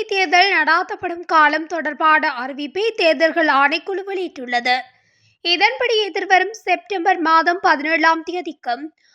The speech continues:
அக்டோபர் மாதம் பதினாறாம் தேதிக்கும் இடைப்பட்ட காலத்தில் தேர்தல் நடாத்தப்படும் என்று தேர்தல்கள் ஆணைக்குழு அறிவித்துள்ளது.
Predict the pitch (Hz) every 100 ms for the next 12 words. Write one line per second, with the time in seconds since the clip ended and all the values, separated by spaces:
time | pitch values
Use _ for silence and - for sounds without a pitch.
0 | - 330 330 - 480 494 480 381 359 370
1 | 381 359 277 339 381 370 359 330 302 294
2 | 311 311 294 311 370 359 349 359 359 339
3 | 349 247 311 - - - - 370 415 440
4 | 440 381 320 330 392 403 415 349 311 311
5 | 370 392 359 302 294 294 320 311 320 359
6 | 392 392 392 403 392 311 214 240 247 247